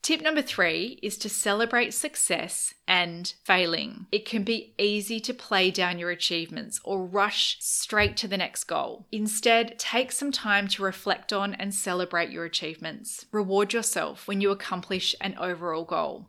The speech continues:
And to stay motivated, celebrate and reward yourself as you reach milestones along the way.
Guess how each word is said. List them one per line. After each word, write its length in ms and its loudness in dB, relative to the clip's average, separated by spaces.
And 160 0
to 60 -2
stay 360 4
motivated, 800 0
celebrate 760 2
and 160 -2
reward 400 0
yourself 480 -4
as 160 -4
you 120 -4
reach 360 -2
milestones 840 -2
along 320 -4
the 80 -6
way. 300 -4